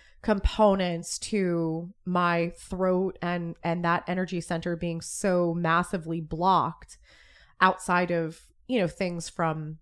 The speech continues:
my younger years. And being able to have that clarity and release that was one of the most pivotal moments, I feel like, of my, my entire life. And this is just my story. I,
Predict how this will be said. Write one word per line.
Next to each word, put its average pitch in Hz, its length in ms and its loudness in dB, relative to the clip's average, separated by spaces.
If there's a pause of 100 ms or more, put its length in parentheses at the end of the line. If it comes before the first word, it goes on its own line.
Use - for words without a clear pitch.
(280)
my 170 120 0
younger 185 380 0
years. - 520 -6 (840)
And 196 560 4 (840)
being 277 320 4
able 247 300 8
to 190 920 4
have 208 360 4
that 240 180 4
clarity 202 460 0
and 175 120 0
release 156 420 -2
that 220 420 2
was 170 640 0 (840)
one 185 460 2
of 196 100 4
the 190 100 8
most 170 320 4
pivotal 170 360 4
moments, 160 480 2
I 156 100 -2
feel 170 220 0
like, 160 160 0
of 156 120 -4
my, 156 460 -2
my 170 140 -2
entire 160 500 0
life. 160 640 -4 (500)
And 208 300 4
this 320 160 4
is 359 100 4
just 339 220 2
my 220 200 6
story. - 560 -4
I, - 280 2